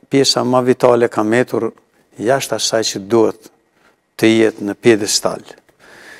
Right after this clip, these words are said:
Ka dhe gabime të shumta të, të vlerësimit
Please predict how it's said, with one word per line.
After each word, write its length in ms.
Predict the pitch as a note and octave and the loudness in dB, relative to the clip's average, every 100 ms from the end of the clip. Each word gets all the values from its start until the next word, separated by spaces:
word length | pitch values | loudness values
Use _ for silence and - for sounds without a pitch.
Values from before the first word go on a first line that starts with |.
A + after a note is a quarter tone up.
| - _ - | -20 _ -2
Ka 160 | C3+ D#3 | 2 4
dhe 60 | D3 | 6
gabime 380 | D3 D#3+ E3 D3 | 4 4 4 4
të 140 | C#3 | 2
shumta 400 | - D#3+ D3+ C#3+ | 2 2 2 0
të, 260 | C#3 - C3 B2+ B2+ B2+ C3 - - _ _ _ _ _ - | -2 -2 0 2 0 -2 -6 -10 -14 _ _ _ _ _ 0
të 120 | A#2+ | 0
vlerësimit 720 | A2+ G#2+ - F3 C#3+ G#2+ G2 | 2 -2 0 2 2 0 -4